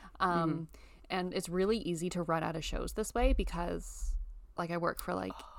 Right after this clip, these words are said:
Speaker 1: eight hours a day and it's just constantly running in the background while I work. So
Speaker 2: Yeah,
Speaker 1: I,
Speaker 2: yeah,
Speaker 1: I go
Speaker 2: yeah,
Speaker 1: through them
Speaker 2: yeah.
Speaker 1: pretty quickly. Um, but I found out that the service that we're streaming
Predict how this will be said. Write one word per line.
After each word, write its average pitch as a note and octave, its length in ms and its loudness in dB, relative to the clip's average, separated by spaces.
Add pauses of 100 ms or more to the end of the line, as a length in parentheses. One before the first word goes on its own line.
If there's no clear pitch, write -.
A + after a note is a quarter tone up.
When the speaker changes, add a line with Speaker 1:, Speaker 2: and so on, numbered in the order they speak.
(320)
Speaker 1:
eight E3+ 160 -4
hours E3+ 320 -2
a E3+ 40 -6
day B3 300 -2
and B3+ 100 0
it's - 120 -8
just - 140 -8
constantly E3+ 540 -4
running E3+ 280 -2
in E3+ 100 -4
the - 60 -6
background A#3 420 0
while F3+ 120 2
I E3 80 0
work. F3 380 4
So F3+ 220 4
Speaker 2:
Yeah, - 20 6
Speaker 1:
I, F3+ 140 8 (140)
Speaker 2:
yeah, E3+ 120 4
Speaker 1:
I F#3 40 4
go F#3 160 4
Speaker 2:
yeah, G3 60 0
Speaker 1:
through A3 180 0
them G#3 120 4
Speaker 2:
yeah. - 60 -4
Speaker 1:
pretty F#3+ 160 2
quickly. F3 480 0 (400)
Um, E3+ 380 0 (260)
but F3+ 300 4
I F3 120 2
found F#3+ 280 2
out A3 140 4
that G#3 160 0
the F3 60 -2
service F3 480 -2
that F#3+ 120 0
we're E3 80 -2
streaming E3+ 540 -2